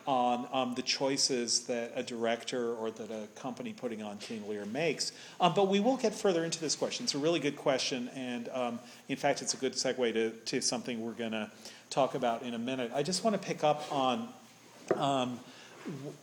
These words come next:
on the rather hasty account of what happens, um, once Lear and his daughters come on stage that I gave you on Tuesday. Um, and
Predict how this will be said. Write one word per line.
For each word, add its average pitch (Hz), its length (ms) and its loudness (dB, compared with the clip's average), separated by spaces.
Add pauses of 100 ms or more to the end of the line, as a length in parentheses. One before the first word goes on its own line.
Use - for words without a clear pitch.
on 139 340 6 (140)
the 131 220 -2 (180)
rather 139 320 4 (180)
hasty 165 500 -2
account 120 520 -4
of 117 100 -2 (100)
what 123 200 0
happens, 113 720 -2 (340)
um, 123 400 2
once 135 380 0
Lear 127 440 2
and 123 140 -2
his 127 180 0
daughters 113 440 4
come 117 280 -6
on 208 240 -4
stage 110 540 0
that 107 140 -6
I 104 140 -8
gave 110 340 -6
you 104 160 -6 (480)
on 127 180 4
Tuesday. 127 640 4 (340)
Um, 143 540 8
and 160 200 -2